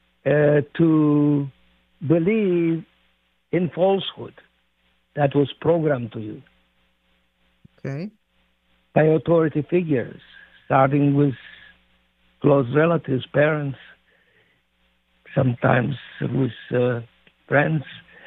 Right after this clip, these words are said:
Speaker 1: And the second is to disbelieve the truth, like reincarnation.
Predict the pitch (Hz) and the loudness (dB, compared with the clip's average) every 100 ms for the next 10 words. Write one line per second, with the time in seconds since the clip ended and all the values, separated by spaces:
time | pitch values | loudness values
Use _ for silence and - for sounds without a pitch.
0 | - - - - - - - 170 160 156 | -20 -20 -20 -20 -20 -4 0 0 0 -2
1 | 220 220 156 147 147 151 - - _ _ | -4 -4 -6 -6 -8 -12 -20 -20 _ _
2 | _ _ _ _ _ _ _ _ _ _ | _ _ _ _ _ _ _ _ _ _
3 | - 139 135 - 139 143 135 113 208 233 | -4 -4 -4 -6 -2 -2 -4 -4 -4 -4
4 | - 143 156 165 170 131 117 120 120 - | -6 -10 -6 -4 -4 -6 -10 -14 -18 -20
5 | - _ _ _ _ _ _ _ _ _ | -20 _ _ _ _ _ _ _ _ _
6 | _ _ _ _ _ 123 - 147 175 110 | _ _ _ _ _ -6 -4 -4 -6 -10
7 | _ _ _ _ _ _ _ _ _ _ | _ _ _ _ _ _ _ _ _ _
8 | _ _ _ _ _ _ _ _ _ _ | _ _ _ _ _ _ _ _ _ _
9 | _ _ _ _ _ _ - 139 120 143 | _ _ _ _ _ _ -2 -2 0 -2
10 | 151 131 127 139 151 143 - 101 113 | -2 -2 -2 -2 -2 -4 -8 -14 -14